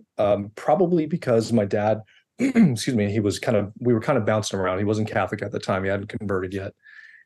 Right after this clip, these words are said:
And so we were, we had gone to, uh, the Anglican church. He was an Anglican seminary for a period of time after they had split. Um,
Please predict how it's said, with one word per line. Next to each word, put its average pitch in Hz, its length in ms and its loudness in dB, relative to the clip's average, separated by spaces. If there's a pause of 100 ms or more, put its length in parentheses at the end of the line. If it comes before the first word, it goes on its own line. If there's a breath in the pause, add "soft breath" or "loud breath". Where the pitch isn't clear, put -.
(120)
And 98 340 -2
so - 220 0
we 101 140 0
were, 98 140 0 (100)
we 98 180 -2
had 98 220 0
gone 92 320 -2
to, 90 400 -4
uh, - 320 -4
the - 140 -10
Anglican 120 440 2
church. 107 500 -2
He 110 140 -4
was 98 140 -4
an 92 100 -8
Anglican 98 420 -6
seminary 98 540 -4
for 104 180 -8
a 104 40 -10
period 101 240 -2
of 95 100 -6
time 95 340 -6
after 95 300 -6
they 98 300 -6 (100)
had 101 200 -8
split. 95 480 -8 (540 loud breath)
Um, 87 500 -4